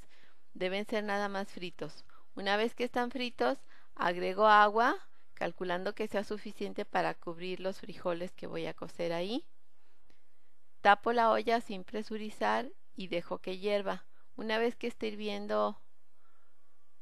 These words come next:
el cocimiento de chiles, agrego los frijoles, tapo,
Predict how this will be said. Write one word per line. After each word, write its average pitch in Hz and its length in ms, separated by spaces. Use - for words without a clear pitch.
el 175 80
cocimiento 185 540
de 202 80
chiles, 214 420
agrego 165 500
los 190 220
frijoles, 220 720
tapo, 180 440